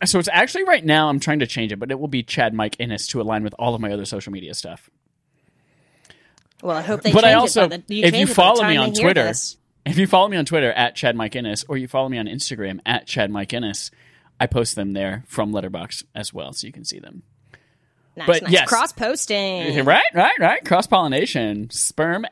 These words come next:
Speaker 1: everywhere.
Speaker 2: It's like crossing streams.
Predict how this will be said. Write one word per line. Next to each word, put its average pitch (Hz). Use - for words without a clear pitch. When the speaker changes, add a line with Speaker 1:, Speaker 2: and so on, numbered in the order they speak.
Speaker 1:
everywhere. 113
Speaker 2:
It's -
like 233
crossing 214
streams. 202